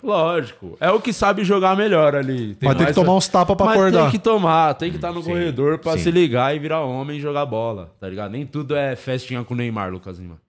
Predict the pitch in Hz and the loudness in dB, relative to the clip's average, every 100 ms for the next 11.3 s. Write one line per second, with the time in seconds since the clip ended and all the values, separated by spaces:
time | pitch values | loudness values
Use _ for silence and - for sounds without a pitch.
0 | - 120 113 110 117 120 151 156 123 123 | -10 -6 -6 -6 -6 -6 -4 -4 -6 -6
1 | 113 127 131 117 120 120 143 - 127 110 | -8 -10 -6 -8 -6 -10 -10 -8 -6 -6
2 | 110 - _ _ _ - 73 78 - - | -8 -10 _ _ _ -20 -18 -18 -20 -20
3 | - - 143 139 - 160 170 185 202 214 | -20 -14 -8 -8 0 2 4 2 2 2
4 | 240 240 185 156 147 110 - 131 135 151 | 4 6 6 4 4 2 2 0 2 4
5 | 151 160 196 185 175 147 135 139 87 160 | 4 4 4 4 4 2 0 -2 0 0
6 | 143 98 92 113 135 147 143 151 156 156 | -2 -4 -6 -6 -4 -4 -6 -8 -10 -10
7 | - 73 117 147 156 160 123 123 151 156 | -14 -14 -8 -8 -6 -6 -4 -2 -4 -6
8 | 143 127 123 127 127 113 101 _ 120 117 | -8 -10 -8 -6 -6 -8 -14 _ -10 -8
9 | - 135 135 147 139 131 127 123 127 - | -4 -4 -4 -6 -6 -4 -6 -6 -6 -6
10 | 127 - 120 131 123 123 135 131 131 101 | -8 -6 -6 -4 -6 -8 -8 -8 -6 -6
11 | 95 107 92 | -6 -6 -8